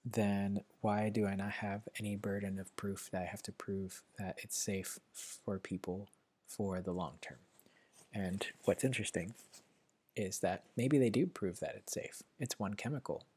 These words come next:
And by the definition of safe currently is that it doesn't give you a disease that you can pinpoint. That's pretty much it. I mean, the safety standards are ridiculous. The F D A is a lie.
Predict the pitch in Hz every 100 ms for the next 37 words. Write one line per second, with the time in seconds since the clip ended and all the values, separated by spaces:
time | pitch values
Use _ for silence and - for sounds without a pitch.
0 | _ _ - 104 98 98 - _ - 101
1 | 95 98 - - - 101 - 104 - 95
2 | - - 104 101 - - 190 139 - 104
3 | 131 _ - _ - 113 107 - 110 95
4 | 104 123 123 - _ _ _ 120 107 107
5 | 101 - 104 101 98 101 95 95 - _
6 | _ _ _ _ - 104 95 - 98 -
7 | 101 - - - _ _ - 104 - -
8 | 110 95 69 - - - 107 92 92 98
9 | - 95 - 87 95 92 92 95 - 104
10 | 95 92 95 - - 104 - - - 101
11 | - 101 101 98 101 - - 92 95 98
12 | 95 107